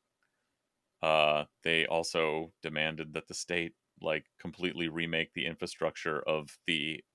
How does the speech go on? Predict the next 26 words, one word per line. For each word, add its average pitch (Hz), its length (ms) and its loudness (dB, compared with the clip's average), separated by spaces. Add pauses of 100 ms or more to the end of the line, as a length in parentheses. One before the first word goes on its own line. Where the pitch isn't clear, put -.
(280)
like, 80 360 -2
entire, 78 680 0
like, 80 220 -6
physical 82 340 -6
space - 680 -2
of 78 460 -2
the 82 60 -2
world 76 500 0 (1200)
to 80 480 -2
accommodate 82 760 0 (140)
these 78 440 -4 (140)
vehicles 78 420 0
that 80 120 -8
need, 80 340 -6
like, 73 300 -4
very 78 320 0
specific - 640 -8 (260)
infrastructure 78 640 -6
to 80 260 -10 (120)
operate 82 400 0
at 73 60 -8
all 78 360 6
and 76 300 -6
to, 78 120 -6
like, 71 320 -2
m-, 80 220 -10